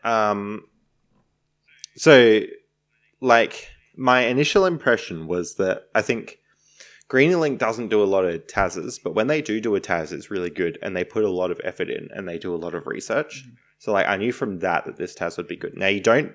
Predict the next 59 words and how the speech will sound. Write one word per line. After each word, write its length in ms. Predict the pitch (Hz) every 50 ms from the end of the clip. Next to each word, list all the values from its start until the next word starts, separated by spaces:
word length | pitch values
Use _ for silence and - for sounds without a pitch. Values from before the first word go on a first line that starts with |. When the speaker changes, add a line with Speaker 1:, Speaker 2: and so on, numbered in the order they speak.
| _ -
Speaker 1:
you 160 | 117 113 107
don't 260 | - 123 139 139 135
do 100 | 143 139
it 80 | 127 107
just, 500 | - 113 107 - - - - - - - _ _ - - - - - - _ _ _ _ _ _ _ -
like, 220 | 101 98 104 - -
I 120 | - 117 117
wouldn't 320 | 127 160 165 202 180 135
necessarily 540 | 139 143 127 139 127 - 139 135 127 120 107
vote 360 | 95 85 92 87 98 101 -
for 100 | - 117
Shinobi 640 | 104 - - 104 92 85 80 78 - - 64 - 87
without 540 | 92 92 90 90 87 87 78 - - - -
knowing 320 | 104 98 92 90 85 82
a 40 | 80
lot 160 | 78 - -
more 220 | 80 80 78 78
about 280 | 78 - - - 69 -
it, 120 | - - - _ _ _ _ _ _ _ _ _ _ _ _ _
because 280 | 101 - 107 92 85
you 60 | 101
don't 220 | 95 107 104 104 87
do 120 | 104 98
it 100 | 92 82
just 220 | - - - - -
because 400 | 92 - - 90 85 78 - -
you 140 | 82 78 - - _ _ _ -
like 280 | - 87 90 92 -
the 80 | - 92
person 360 | - - 85 87 - - -
or 20 |
whatever. 380 | - 50 - - - - - - _ _
But 100 | 113 107
I 100 | 107 107
know 160 | 110 120 120
Green 260 | 110 - 107 101 98 95
Link 180 | 95 90 90
put 120 | - 104 92
in 80 | 90
a 100 | 85 82
lot 160 | 85 85 85 85
of 60 | 85
effort. 280 | 87 85 - 82 - -
I 100 | - 90
had 140 | 90 104 101
a 60 | 98
look 200 | 90 90 87 -
through, 140 | - - 95
and 100 | 85 85
it 60 | -
looked 180 | - - - -
really 180 | - - -
good. 240 | - - - - - - _ _ _ _ _ _ _ _ _ _ _ _ -
Um, 340 | 104 104 101 101 95 98 -
Shinobi 480 | - - - 131 117 117 123 120 143 151
is 120 | 147 135
a 60 | 135 117
really 280 | 104 104 104 104 110
significant 720 | 104 - 110 87 98 95 - 107 - 104 90 87 90 -